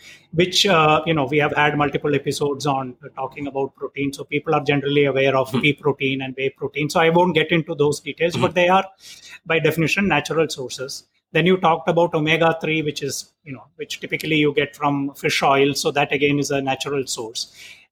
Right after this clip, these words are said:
Speaker 1: When it comes to multivitamins,
Speaker 2: Hmm.
Speaker 1: yes, going back to connecting it with the natural source point you said, uh, what are, you know, can you,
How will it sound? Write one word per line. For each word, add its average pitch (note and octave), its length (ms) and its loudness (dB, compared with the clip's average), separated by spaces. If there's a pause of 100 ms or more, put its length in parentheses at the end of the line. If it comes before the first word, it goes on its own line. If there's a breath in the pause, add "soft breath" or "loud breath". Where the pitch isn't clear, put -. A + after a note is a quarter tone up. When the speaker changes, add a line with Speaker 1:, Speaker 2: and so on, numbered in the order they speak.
Speaker 1:
When F#3 220 4
it D4 160 0
comes A3 340 2
to A#3 120 2
multivitamins, D3 1160 0
Speaker 2:
Hmm. C3+ 100 0
Speaker 1:
yes, - 280 -6
going E3 240 2
back D#3+ 240 0
to D#3 220 -8
connecting D#3 360 -2
it D#3 160 -6
with D3+ 140 -4
the D#3 80 -8
natural D3+ 460 -2
source C#3 320 -4
point C3 340 -6
you A#2+ 100 -4
said, G#2+ 380 -6 (640 soft breath)
uh, C3 340 2 (280)
what F#3 260 0
are, A3+ 180 4 (200)
you F#3 120 0
know, D#3 200 -2 (260)
can E3+ 160 2
you, F#3 320 0